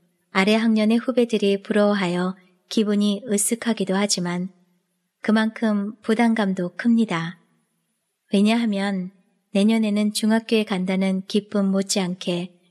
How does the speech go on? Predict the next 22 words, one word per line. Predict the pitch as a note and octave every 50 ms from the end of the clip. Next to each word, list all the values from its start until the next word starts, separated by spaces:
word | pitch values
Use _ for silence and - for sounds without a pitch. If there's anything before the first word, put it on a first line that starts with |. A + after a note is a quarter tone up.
| _ _ _ _
되도록 | - A3 G#3+ G#3+ G#3+ A3 A3 A3 -
좋은 | - - A3 A3 A3+ A#3 A3+
중학교에 | A3+ - A3 G#3+ G#3+ G#3+ G#3+ - G#3 F#3 F#3 F3+ F3+ E3 G3+ G3
합격을 | - - B3 A#3+ - - A3 G3+ G#3+ G#3
하고 | A3 G#3 F#3+ F#3+
싶은 | F#3 - - - G3 F#3
부담도 | F#3 - G#3 G3 G3+ F#3 F3+ F3 - F3 F3 F3+ F#3 - _ _ _ _ _ _
함께 | - - A3+ G#3+ G#3 - - G#3 G3 G3 G3 F#3+ G3 -
느껴야 | G3+ G#3 G#3 - B3 A#3 A3+ A3+ G#3+
하기 | F#3+ F3 - E3+ E3+ E3 -
때문입니다. | G#3+ G#3 G#3 G#3+ G#3 G3+ F#3+ F3+ F3 E3 E3+ E3 E3 F3+ - _ _ _ _ _ _ _ _ _ _ _ _ _ _ _ _ _ _ -
수봉이의 | - - A#3+ B3 A#3+ A#3 A#3 A#3 A#3+ A#3
담임 | - G#3+ F#3+ F#3+ G3+ A3+
선생님은 | A3+ B3 A3+ A3 A#3+ A#3 G#3+ G3 F3 F3 F#3 G3 G3+ F#3 F#3 - _ - _ _ _ -
나이가 | F#3 F#3 F#3 F#3+ F#3+ G#3 G3 F#3+ F#3
지긋한 | F3 - - A3+ G#3 A3 A3 G#3+ A3 A#3 A3 G#3 G3+
분인데 | G3+ G#3+ G3+ G3 F#3+ F#3 F3 F3+ F3 F3 F3+ F#3 _ _ _ _ _ _ _ _ _
하얀 | - - B3+ A#3+ A#3+ A#3+ A#3 A#3 A#3
테에 | - B3 A3+ G3+ G3+ G3+ G3
안경을 | - - F#3 F#3+ G#3 G#3+ G#3+ G#3 G3+ G3+ G3+
껴서 | G#3+ G3+ G3+ - A3
그런지 | G#3+ G3 F#3 F3 E3+ E3 - F#3+ F#3+ G3 G#3 G3+ _